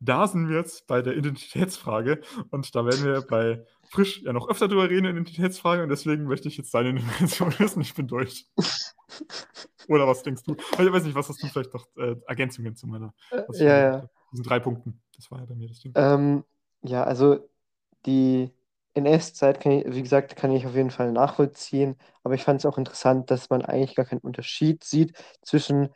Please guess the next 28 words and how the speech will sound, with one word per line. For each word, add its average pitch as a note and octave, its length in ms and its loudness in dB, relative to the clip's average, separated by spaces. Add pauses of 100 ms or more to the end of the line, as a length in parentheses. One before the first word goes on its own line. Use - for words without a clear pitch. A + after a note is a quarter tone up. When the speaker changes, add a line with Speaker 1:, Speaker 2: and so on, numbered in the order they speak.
(160)
Speaker 2:
der C3 80 6
N-S-Zeit C3 680 2 (220)
und C3 260 2 (100)
dem B2+ 140 4
Kommunisten C#3 680 2
jetzt - 280 -2
auf C3 100 -4
den - 80 -6
ersten B2+ 400 -2
Blick, D3+ 280 2
oder? B2+ 200 0
Also, B2 260 2 (460)
ähm, B2 460 2 (460)
das - 160 -10
könnte C3 200 4
beides C3+ 340 8
Speaker 1:
Das - 60 -8
Speaker 2:
sein. D#3 340 4
Das C#3+ 140 -2
heißt, C3+ 320 2
beides C#3 260 8
Speaker 1:
aus E3 40 10
Speaker 2:
ist E3 120 6
Speaker 1:
einer - 20 10
Speaker 2:
einfach E3 180 6
Speaker 1:
anderen C3 40 -2
Speaker 2:
gefährlich. D#3+ 500 4
Speaker 1:
Motivation B2+ 180 0